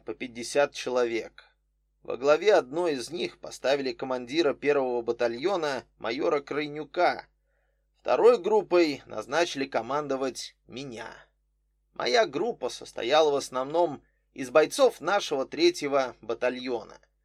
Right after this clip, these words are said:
Заместителем был командир девятой роты Валентин Дейнека. Со мной были старые испытанные сержанты и красноармейцы.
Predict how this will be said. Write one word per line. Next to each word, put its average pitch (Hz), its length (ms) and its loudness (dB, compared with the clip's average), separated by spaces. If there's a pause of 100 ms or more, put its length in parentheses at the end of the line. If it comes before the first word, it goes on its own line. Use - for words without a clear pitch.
(460)
Заместителем 165 840 0
был 170 180 4
командир 131 520 0
девятой 127 460 2
роты 156 640 0
Валентин 117 760 -6
Дейнека. 123 800 -6 (460)
Со - 180 0
мной 247 260 4
были 123 320 -4
старые 123 720 2
испытанные 131 640 -8
сержанты 131 920 -4
и - 80 -20
красноармейцы. 117 1080 -8